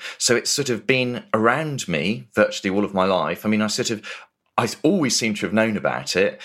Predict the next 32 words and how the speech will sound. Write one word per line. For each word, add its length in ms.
And 320
even 240
as 140
a 40
teenager, 640
I'd 180
become 300
interested 480
in 100
it. 280
So 360
it's 160
something 280
I 80
really 340
have 200
been 120
thinking 340
about 260
and 80
researching 680
for, 140
you 140
know, 180
most 420
of 100
my 200
adult 260
life 280
in 100
many 200
ways. 400